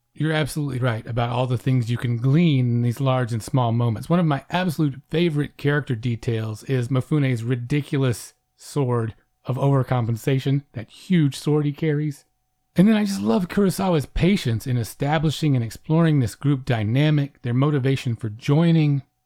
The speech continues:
how they sort ambition from noble behavior. And we're left with one of these big questions.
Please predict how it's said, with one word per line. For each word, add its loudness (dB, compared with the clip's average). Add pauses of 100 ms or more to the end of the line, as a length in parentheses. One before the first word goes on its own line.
(180)
how 0
they 2
sort -2 (140)
ambition 0
from 0
noble 2
behavior. 0 (720)
And 4
we're 4
left 0
with 0
one 2
of 2
these 2
big 0
questions. -4